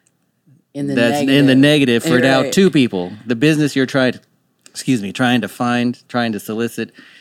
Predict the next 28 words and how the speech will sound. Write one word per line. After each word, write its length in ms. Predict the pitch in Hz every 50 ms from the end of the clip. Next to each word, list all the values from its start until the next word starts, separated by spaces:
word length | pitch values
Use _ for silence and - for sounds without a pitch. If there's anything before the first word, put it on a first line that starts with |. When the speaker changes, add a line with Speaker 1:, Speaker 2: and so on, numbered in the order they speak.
| _ _ _ _ _
Speaker 2:
and 160 | 107 113 110
your 100 | 104 98
buddy. 320 | 87 82 80 78 - - _ _ _ _ _ _ _ _ _ _ _ _ -
Speaker 1:
Right. 180 | 127 123 104 107
Speaker 2:
So, 440 | 113 107 98 95 95 92 92 98 - _ _ _ _ _ - - _ _ -
you 140 | 104 101 85
know. 220 | 85 - - 120 - _ _ _ _ _ _ _ _ _ _ _
Speaker 1:
Well, 320 | 165 175 180 180 180 175
and 200 | 113 147 175 175
I 140 | 175 190 190
find 400 | - - - 185 180 175 170 160
that 280 | 151 147 139 - - _
when 160 | - 147 143
I'm 140 | 139 139 139 135
talking 420 | - - 147 156 151 - 147 143
to 100 | 135 135
them 200 | 131 131 127 123
and 140 | 123 123 123
they're 100 | 123 127
like, 240 | 123 120 117 117 - -
"Oh, 320 | - 180 202 196 180 165 151
we 140 | 151 160
get 160 | 160 160 156 147
everything 340 | 139 139 143 139 143 143 135
through 120 | - 139
our 120 | 131 127 127
referrals," 680 | 127 127 123 - 156 165 170 160 147 135 123 131 - - - - - - - - _ _ _ _ _
like, 260 | - 139 143 139